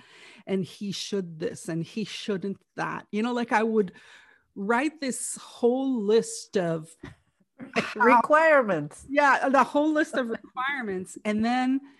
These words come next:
Speaker 1: and, and I would let myself write it. You know, I, I would, like I said, I haven't, I, I was always a no holds barred, just write it down, just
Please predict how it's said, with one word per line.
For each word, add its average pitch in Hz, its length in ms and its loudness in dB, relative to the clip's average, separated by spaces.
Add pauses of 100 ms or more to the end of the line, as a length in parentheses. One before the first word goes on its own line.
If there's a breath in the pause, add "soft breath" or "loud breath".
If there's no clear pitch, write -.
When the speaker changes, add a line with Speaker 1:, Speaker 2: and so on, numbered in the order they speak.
(520 soft breath)
Speaker 1:
and, 233 340 0
and 262 160 0
I 262 80 4
would 247 180 4
let 254 280 2
myself 185 520 -4
write 165 260 -4
it. 170 120 -8 (440)
You 196 140 0
know, 185 160 2
I, 202 280 2
I 226 160 4
would, 226 360 4
like 220 260 0
I 254 120 0
said, 196 340 -2
I 208 120 -2
haven't, 240 720 -2
I, 220 120 -6 (100)
I 240 120 0
was 254 280 -2
always 202 360 0
a 196 80 -2
no 190 260 0
holds 196 300 0
barred, 185 280 -4
just 285 280 -6 (120)
write 214 220 0
it 208 100 -2
down, 170 460 -10
just - 500 -2